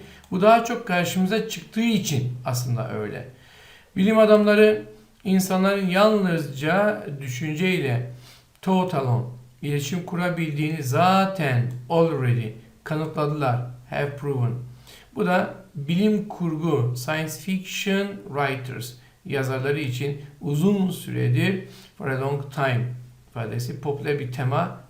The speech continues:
olmuştur. Bu yapılanın çevirisi çok net. Herhangi bir şekilde cümlenin çevirisi içinde kaybolmazlar.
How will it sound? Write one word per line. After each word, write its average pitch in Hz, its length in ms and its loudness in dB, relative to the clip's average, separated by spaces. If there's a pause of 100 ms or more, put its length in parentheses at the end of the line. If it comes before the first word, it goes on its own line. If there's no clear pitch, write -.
(140)
olmuştur. 120 420 -4 (320)
Bu 202 80 0
yapılanın 170 400 2
çevirisi 160 420 -4
çok 208 260 -2
net. 123 160 -8
Herhangi 147 340 -4
bir 143 60 -8
şekilde 139 320 -6
cümlenin 139 300 -4
çevirisi 139 420 -8
içinde 127 300 -6
kaybolmazlar. 123 840 -2